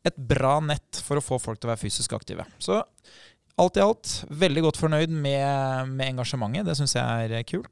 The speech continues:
Ekstremt mange som har hørt på, eh, første episoden vår også. Det er jo, eh, faktisk over to tusen stykker som har vært inne og lyttet bare i løpet av de første dagene. Så det er jo tydelig at folk er interessert i trening. Vi, eh, har jo en, eh, ting til på agendaen. Vi hadde jo gåing,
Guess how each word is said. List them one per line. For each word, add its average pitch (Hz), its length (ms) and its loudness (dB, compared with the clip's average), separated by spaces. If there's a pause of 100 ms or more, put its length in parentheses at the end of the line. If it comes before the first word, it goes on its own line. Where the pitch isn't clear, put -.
Ekstremt 170 380 -4
mange 139 180 -2
som 123 100 -6
har 113 120 -4 (120)
hørt 87 400 -4
på, 110 160 -2 (160)
eh, 104 560 -4
første 104 300 -6
episoden 92 400 -4
vår 104 240 0
også. 302 100 -6 (540)
Det 151 140 2
er - 20 2
jo, 135 240 2
eh, 127 480 -2
faktisk 123 260 -6
over 120 140 -2
to - 240 -8
tusen 117 240 -6
stykker 131 320 -6
som 151 80 -8
har 131 140 -2
vært 131 100 -4
inne 101 240 -4
og 117 160 -4
lyttet 110 320 -4
bare 101 220 -2
i - 20 -6
løpet 98 200 -6
av 98 60 -6
de 101 60 -6
første - 260 -10
dagene. 101 360 -4 (580)
Så - 80 -8
det 165 60 2
er 185 80 6
jo 185 80 -2
tydelig 151 160 2
at - 80 -8
folk 135 140 -2
er 139 100 -2
interessert 139 300 -2
i 151 40 -4
trening. 156 420 -2 (640)
Vi, 208 400 -2
eh, 202 560 2
har 135 160 2
jo 143 160 0
en, 127 440 -2
eh, 123 520 -4
ting 117 220 -6
til 101 320 -10
på 113 280 -10
agendaen. 110 680 -2
Vi 160 120 2
hadde 113 280 0
jo 107 140 -4
gåing, 110 840 -2